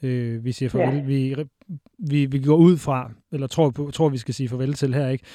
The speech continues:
Speaker 1: Det er jo
Speaker 2: Ja.
Speaker 1: ret, øh, ret, øh, ret gode tal, må man sige. En s-, mål i, i tredive procent af, af kampen
Speaker 2: Ja.
Speaker 1: for, for klubben.
Speaker 2: Og man kan sige, når han ikke lå som decideret defensiv eller central midt, så har han faktisk været den allerbedste.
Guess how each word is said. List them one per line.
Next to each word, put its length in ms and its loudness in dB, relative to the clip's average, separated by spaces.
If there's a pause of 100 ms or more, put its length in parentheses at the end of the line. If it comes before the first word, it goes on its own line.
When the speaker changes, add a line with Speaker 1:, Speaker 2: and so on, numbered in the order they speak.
(420)
Speaker 1:
Det 60 4
er 40 6
jo 100 8
Speaker 2:
Ja. 140 6
Speaker 1:
ret, 160 0
øh, 200 4
ret, 280 -2
øh, 360 -2
ret 120 2
gode 180 4
tal, 300 2
må 100 0
man 140 -2
sige. 300 0
En 360 -2
s-, 180 -16
mål 400 4
i, 220 -2 (160)
i 360 -4
tredive 300 -2
procent 400 -2
af, 160 -6 (800)
af 120 -4
kampen 340 -2
Speaker 2:
Ja. 140 0
Speaker 1:
for, 140 -4
for 140 -10
klubben. 280 -4 (100)
Speaker 2:
Og 120 -4
man 100 0
kan 120 -2
sige, 100 0
når 120 4
han 160 2
ikke 140 2
lå 160 2
som 400 -6 (680)
decideret 480 0
defensiv 480 0
eller 200 2
central 420 0
midt, 240 0
så 160 -6
har 140 2
han 140 -2
faktisk 200 -2
været 200 -2
den 120 -2
allerbedste. 640 0